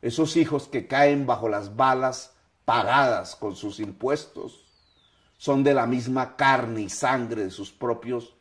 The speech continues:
hijos. Los he invitado a un pacto social, pero la respuesta ignorante es el plomo.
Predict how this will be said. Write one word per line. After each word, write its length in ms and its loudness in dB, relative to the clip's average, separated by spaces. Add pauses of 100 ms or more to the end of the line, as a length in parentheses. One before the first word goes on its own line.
(200)
hijos. 600 -12 (1120)
Los 200 -2
he 60 8
invitado 500 8
a 40 6
un 160 -4
pacto 360 2
social, 600 -2 (760)
pero 180 0
la 140 4
respuesta 600 -6
ignorante 760 -4
es 120 -10
el 100 -6
plomo. 460 -10